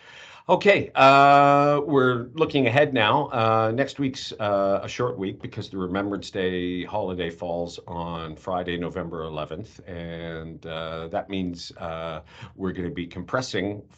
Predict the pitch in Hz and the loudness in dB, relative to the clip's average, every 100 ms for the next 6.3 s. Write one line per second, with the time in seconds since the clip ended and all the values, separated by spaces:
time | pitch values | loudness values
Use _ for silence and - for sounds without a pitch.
0 | _ - 107 110 - 101 101 101 92 - | _ -4 2 2 0 -6 -4 -6 -6 -6
1 | 104 95 90 - 113 90 104 98 90 87 | -6 -6 -10 -4 0 2 2 0 -2 -4
2 | 85 131 110 101 117 92 87 92 - 95 | -4 0 2 0 -2 -4 -4 -10 -8 -6
3 | 95 - 95 107 95 87 80 87 85 90 | -6 -6 -10 -10 -8 -6 -6 -8 -8 -8
4 | - 87 87 87 90 - - - - 95 | -10 -8 -6 -6 -8 -12 -20 -18 -8 -4
5 | 90 87 98 90 87 - 95 90 87 90 | -4 -4 -8 -8 -10 -10 -6 -4 -4 -6
6 | 87 82 | -8 -12